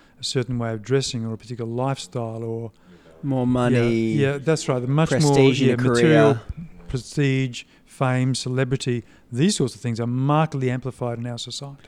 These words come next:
Speaker 2: Is that why you think the West, stereotypically more capitalist, do you think that has any correlation with the lack of prevalence of Eastern religions?
Speaker 1: Yes, I mean, acknowledging that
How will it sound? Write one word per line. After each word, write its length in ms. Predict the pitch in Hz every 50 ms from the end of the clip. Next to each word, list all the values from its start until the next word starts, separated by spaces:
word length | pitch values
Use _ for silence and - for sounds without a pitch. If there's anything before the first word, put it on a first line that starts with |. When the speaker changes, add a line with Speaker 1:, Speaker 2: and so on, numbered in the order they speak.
| - - -
Speaker 2:
Is 180 | - 151 147 139
that 180 | 156 170 147 104
why 180 | 156 151 147
you 160 | 139 135 127
think 480 | 123 - - 135 120 117 101 - - 98
the 100 | 120 117
West, 580 | 110 110 110 113 113 110 110 117 - - - 131 127 _
stereotypically 800 | - - - 123 117 113 110 - 151 127 135 123 - 123 117 113
more 140 | 113 110 110
capitalist, 840 | - - - 123 120 - 127 113 101 95 101 147 - - - - - _ _ _ _ _ _ _ _ _ - _ _ _ _ _ _ _ -
do 120 | - 127
you 80 | 123 120
think 280 | - 135 123 107 90 92
that 380 | 110 113 110 107 107 104 - -
has 220 | 123 123 113 107
any 160 | 113 110 110
correlation 720 | - - 127 110 110 107 110 107 110 107 - - 117 113 110
with 300 | 110 107 107 107 - - _ - _ _ _
the 680 | - 117 107 104 110 113 110 107 107 107 107 104 107 - _ _ _ _ _ - -
lack 260 | - 117 113 107 - -
of 140 | 110 104 -
prevalence 500 | - - 120 107 113 110 107 104 - - -
of 420 | - 107 107 110 110 104 - - - _ _ _ -
Eastern 400 | 120 123 117 - - 131 123 120
religions? 720 | 120 120 120 123 120 127 151 180 226 277 - - - - _ _ _ _ _ _ -
Speaker 1:
Yes, 480 | 160 165 160 156 185 196 - - - - -
I 80 | 156
mean, 320 | 147 147 147 147 147 151 - - -
acknowledging 840 | 160 143 127 143 156 165 175 180 175 175 160 - 156 143 135 131
that 440 | 135 139 135 135 - - - - -